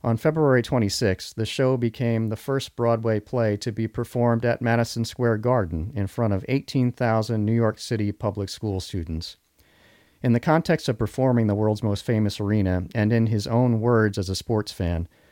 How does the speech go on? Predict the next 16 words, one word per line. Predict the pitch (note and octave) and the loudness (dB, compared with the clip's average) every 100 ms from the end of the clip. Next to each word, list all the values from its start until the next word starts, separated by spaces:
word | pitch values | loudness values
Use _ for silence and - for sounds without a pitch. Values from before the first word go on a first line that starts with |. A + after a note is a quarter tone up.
| - | -18
Scatliff's | - C3+ C3+ C#3+ B2+ - | -4 0 0 2 -2 -2
Instagram | B2+ A#2+ - G#2 F#2+ F#2+ | -2 -2 -2 0 2 0
post | G#2 F#2 F#2 | 0 -2 -2
speaks | - A2 G#2 - - | -4 -2 -2 -4 -14
to | - A#2 | -4 -2
all | A2 G#2+ G#2+ G2+ | 0 2 4 2
fans. | - E2 D#2 D2+ - _ _ _ | 0 -2 -2 -6 -12 _ _ _
He | C3+ | -2
wrote, | A#2 B2 A2+ - _ _ _ _ _ - | 2 4 2 0 _ _ _ _ _ -8
"Drew | - D3+ | 0 2
Brees | C#3 B2+ A#2+ A#2 | 4 4 4 4
is | B2+ A2 | 0 -2
the | G#2+ | -4
quintessential | - B2 A#2+ A#2+ A2+ G#2 A#2 | -2 -4 -2 -2 0 0 0
American | G#2 F#2+ F#2+ F#2 F#2 | 2 4 2 2 0
man, | F2+ E2 D2+ | 2 2 -2